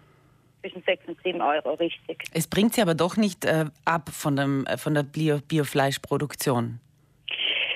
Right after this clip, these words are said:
Speaker 1: Sie müssen wissen, die biologische Landwirtschaft hat auch immer was mit, äh, mit viel Überzeugung und viel Vision zu tun.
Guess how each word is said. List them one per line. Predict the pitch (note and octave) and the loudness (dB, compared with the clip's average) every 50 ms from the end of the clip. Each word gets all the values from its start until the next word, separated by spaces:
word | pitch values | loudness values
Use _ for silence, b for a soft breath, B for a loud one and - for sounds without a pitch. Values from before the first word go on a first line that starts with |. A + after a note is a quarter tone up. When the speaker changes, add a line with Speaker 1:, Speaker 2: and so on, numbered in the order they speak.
| B B - - | B B -2 0
Speaker 1:
Sie | C4+ C4+ | 0 2
müssen | C4 C4+ C#4+ D#4 - - D#4 B3+ | 2 2 0 0 0 -2 0 0
wissen, | A#3+ C#4+ D4+ - D#4 C#4 | 0 0 0 2 0 0
die | B3+ | 0
biologische | - C4 C4+ C4 B3 A#3+ B3 C4 E4 D4+ - C4+ A#3 | 2 2 2 2 2 2 0 0 0 0 0 0 2
Landwirtschaft | G#3 G3+ A3 C4+ C4 C4 C4 - - C4 A#3+ A#3+ - - | 2 2 0 0 0 -2 -2 0 0 0 0 0 0 0
hat | A#3+ A#3 A#3+ - A3+ | 0 0 0 0 0
auch | G#3+ G#3+ - | -2 0 0
immer | - B3 C4 B3 A#3 G#3 | 0 2 2 2 2 2
was | A3 A#3 A#3+ A#3 - | 2 0 0 -2 -4
mit, | A3 A3+ A3+ A3+ - - - | -2 -2 -2 -2 -4 -4 -2
äh, | - G#3+ G#3 G3+ G3+ G3 | 0 2 2 2 2 2
mit | G3+ G3+ G3 - | 0 -4 -8 -4
viel | - A#3 B3 B3+ | -2 0 2 2
Überzeugung | C4 G#3+ G3+ G3 G3 _ - G3+ F#3 G#3 A#3 C4 A#3 C4+ C#4 C#4 C#4+ C4+ B B B B B B - | 2 2 2 0 0 _ 0 0 2 2 2 2 2 0 0 0 -2 -4 B B B B B B -4
und | - A3+ A3+ A3 - | 0 0 0 0 0
viel | - A#3+ B3 C4 B3 A3 | 2 2 2 2 2 0
Vision | A#3+ G3+ - - A3+ G3+ G3+ A#3 B3+ C#4 - - | 0 -2 -2 0 2 2 4 4 2 0 -2 -2
zu | C4 B3 - - | -2 -4 -2 -2
tun. | - B3 B3+ C4 C4+ C#4 C#4 | 0 2 4 4 4 2 0